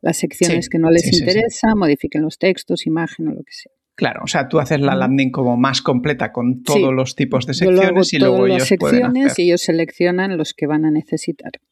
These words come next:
Speaker 2: Vale.
Speaker 1: ¿Vale?
Speaker 2: Ujú.
Speaker 1: Y entonces lo único que, mm, que comentaba es que casi no he utilizado C S S, eh, en styles o en personalizador. Quiero decir que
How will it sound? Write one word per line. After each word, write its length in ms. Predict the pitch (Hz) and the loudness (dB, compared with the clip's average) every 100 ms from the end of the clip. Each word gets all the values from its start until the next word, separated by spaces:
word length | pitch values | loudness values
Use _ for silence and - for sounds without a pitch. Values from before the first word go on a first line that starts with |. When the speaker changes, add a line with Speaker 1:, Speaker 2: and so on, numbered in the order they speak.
| _ - | _ -4
Speaker 2:
Vale. 300 | - - 196 | -2 0 -2
Speaker 1:
¿Vale? 60 | 214 - 131 | -4 -4 -2
Speaker 2:
Ujú. 160 | 107 175 | 0 0
Speaker 1:
Y 100 | 202 | 2
entonces 280 | 196 214 202 | 2 2 2
lo 80 | 208 | 0
único 400 | 220 - 226 208 | -2 -2 -6 -4
que, 360 | 220 208 208 202 | -4 -2 -4 -4
mm, 340 | 196 180 160 _ _ _ _ _ _ _ - - | -6 -8 -10 _ _ _ _ _ _ _ -16 -4
que 120 | 190 | 0
comentaba 420 | 180 170 156 208 | 2 2 2 2
es 140 | 208 - | 2 0
que 180 | 185 - _ | -4 -4 _
casi 380 | - 208 - 214 | -2 -2 0 0
no 340 | 185 180 190 196 | 0 2 2 4
he 120 | 190 | 6
utilizado 880 | 180 143 175 170 - - 180 170 175 | 6 4 2 4 2 0 2 2 0
C 200 | - 175 | 2 2
S 220 | - 170 | 4 2
S, 220 | 165 - | 2 0
eh, 760 | 165 156 156 156 - 135 151 143 | 0 2 2 0 -2 -6 -6 -4
en 160 | 170 165 | -2 -2
styles 500 | - 160 175 214 - | -2 -2 -2 -2 -2
o 80 | 156 | 0
en 160 | 156 151 | 0 -2
personalizador. 880 | 165 - 165 156 156 - 156 202 | -4 -4 -2 -2 -4 -6 -4 -4
Quiero 140 | 190 151 | -4 -6
decir 200 | - 151 | -6 -8
que 180 | 160 | -6